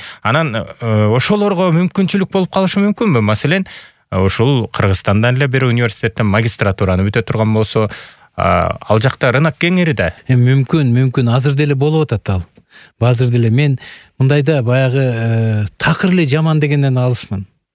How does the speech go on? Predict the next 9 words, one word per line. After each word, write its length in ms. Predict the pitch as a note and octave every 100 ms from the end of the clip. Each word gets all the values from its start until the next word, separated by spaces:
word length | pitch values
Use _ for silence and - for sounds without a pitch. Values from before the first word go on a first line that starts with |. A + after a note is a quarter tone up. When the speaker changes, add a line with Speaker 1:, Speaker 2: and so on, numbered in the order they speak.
| _ _ -
Speaker 2:
Биздин 300 | B2 A2+ A2+
жогорку 360 | B2+ B2 G#2+ A2+
окуу 160 | A#2+
жайларынчы. 720 | A#2 A#2 A#2+ A#2 A#2+ - G2+ - - - - -
Биздин, 640 | G#2+ B2+ C3 A#2 E3 D#3+ B2+
э, 300 | A#2+ A#2+ A#2+
баягы, 560 | A#2+ C3+ C3+ C#3 C#3+ B2
э, 500 | B2 A#2+ A#2+ A#2+ A2+
студенттердин 920 | - D3 D3+ C#3 - C#3+ B2 D#3